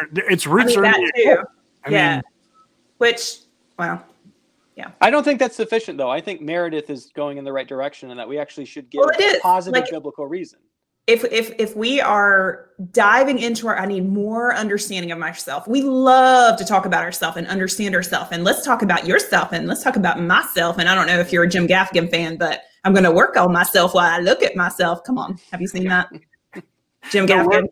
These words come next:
Speaker 1: we're Christians. We
Speaker 2: meeting.
Speaker 1: don't wa-, we don't watch
Speaker 2: Ah!
Speaker 1: Christians. <laughs>
Speaker 2: So funny. Look it up. Look up his little bit about working out his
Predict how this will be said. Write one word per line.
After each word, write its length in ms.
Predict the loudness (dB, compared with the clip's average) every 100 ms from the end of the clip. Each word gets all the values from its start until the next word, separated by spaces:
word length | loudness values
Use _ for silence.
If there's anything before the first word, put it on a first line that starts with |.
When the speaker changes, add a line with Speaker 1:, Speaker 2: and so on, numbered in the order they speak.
| -4
Speaker 1:
we're 140 | -2 -2
Christians. 440 | -2 -6 -4 -4
We 60 | -4
Speaker 2:
meeting. 160 | -4 -6
Speaker 1:
don't 100 | -6
wa-, 120 | -8 -8
we 100 | -8
don't 120 | -8
watch 220 | -8 -2 4
Speaker 2:
Ah! 300 | 4 4 0 -6 -10 _ _ _ _ _
Speaker 1:
Christians. 180 | -10 -10
<laughs> 260 | -10 -14 -14 -20 _ 2
Speaker 2:
So 140 | 2 4
funny. 460 | 2 2 0 -6 -10 _
Look 160 | -4 -2
it 40 |
up. 300 | 0 0 -4 0
Look 120 | 2
up 180 | 2 2
his 420 | 2 4 2 -2
little 200 | 0 0
bit 360 | 2 4 4 0
about 420 | -4 -4 -4 -6 -6
working 280 | -6 -6
out 240 | -8 -8 -8 -10 -12 -14
his 180 | -8 -8